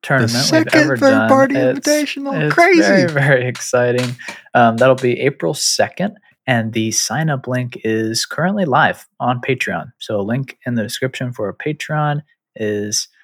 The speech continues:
Speaker 1: down below in the description, and slots are already filling up. We're almost <laughs> twenty percent full, uh, as of this recording, day one of the signups being live. So if you're interested in being in a private lobby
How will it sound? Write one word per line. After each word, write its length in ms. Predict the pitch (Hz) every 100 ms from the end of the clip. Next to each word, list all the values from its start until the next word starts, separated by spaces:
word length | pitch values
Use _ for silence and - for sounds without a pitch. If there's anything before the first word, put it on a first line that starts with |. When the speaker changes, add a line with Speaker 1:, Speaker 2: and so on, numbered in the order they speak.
| _ _ _
Speaker 1:
down 280 | 113 98 92
below 520 | 90 127 202 208 202
in 140 | 196
the 80 | 185
description, 720 | 180 - 190 190 - 190 185 - _ _ _ -
and 140 | 107
slots 340 | - 165 190 -
are 80 | 143
already 240 | 127 110
filling 340 | 98 113 107 95
up. 200 | - _ -
We're 120 | 135
almost 440 | 131 135 139 -
<laughs> 0 |
twenty 200 | - 127
percent 400 | 120 - 127 117
full, 420 | - 117 113 110 _ _ _ -
uh, 240 | 110 101 - _
as 280 | 123 117 117
of 200 | 113 98
this 200 | 107 -
recording, 600 | 107 - 117 107 104 110 -
day 240 | 120 110 107
one 280 | 101 107 98
of 80 |
the 80 | 95
signups 460 | 98 95 95 92 -
being 180 | 98 92
live. 340 | 90 78 73
So 380 | - 95 90 87 _
if 180 | 113 104
you're 140 | 131
interested 580 | 147 151 143 - 143 143
in 80 | 113
being 200 | 101 113
in 100 | 110
a 20 |
private 320 | 110 127 110 107
lobby 580 | 151 165 156 156 156